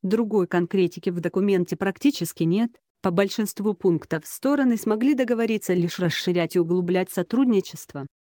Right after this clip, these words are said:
Это касается таких важнейших областей, как защита интеллектуальной собственности, предотвращение промышленного шпионажа, защита географических наименований и Д Р.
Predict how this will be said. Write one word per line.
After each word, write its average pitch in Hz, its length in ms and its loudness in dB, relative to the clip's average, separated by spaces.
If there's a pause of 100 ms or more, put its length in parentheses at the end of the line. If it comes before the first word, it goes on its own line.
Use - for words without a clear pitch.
(220)
Это 202 240 2
касается 170 540 0
таких - 440 -2
важнейших 170 600 0
областей, 170 640 -4 (180)
как 165 180 -2
защита 180 540 0
интеллектуальной 170 720 0
собственности, 143 880 -6 (260)
предотвращение 202 920 0
промышленного 196 760 0
шпионажа, 170 760 0 (160)
защита 185 560 0
географических 202 920 0
наименований 170 760 2
и - 180 -2
Д 180 180 0
Р. 151 300 -4